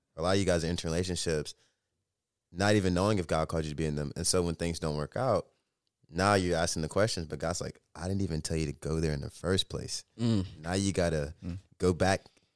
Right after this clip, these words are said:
Speaker 1: and fix all the stuff, and now you got a mess that you created. But thank God that God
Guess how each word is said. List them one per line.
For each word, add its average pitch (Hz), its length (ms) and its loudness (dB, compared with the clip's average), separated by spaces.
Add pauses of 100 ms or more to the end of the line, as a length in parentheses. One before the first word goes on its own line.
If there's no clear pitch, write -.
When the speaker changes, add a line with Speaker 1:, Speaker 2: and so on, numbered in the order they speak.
(120)
Speaker 1:
and 76 100 -10
fix - 300 0
all 90 180 2
the 76 80 -6
stuff, 95 320 0
and 80 80 -4
now 82 60 -2
you 87 100 2
got 82 120 2
a 73 60 0
mess 87 240 0
that - 180 -2
you 85 60 -2
created. 95 280 0
But 90 140 -6 (140)
thank 101 220 -6
God 87 280 0
that 76 120 -6
God 82 240 -2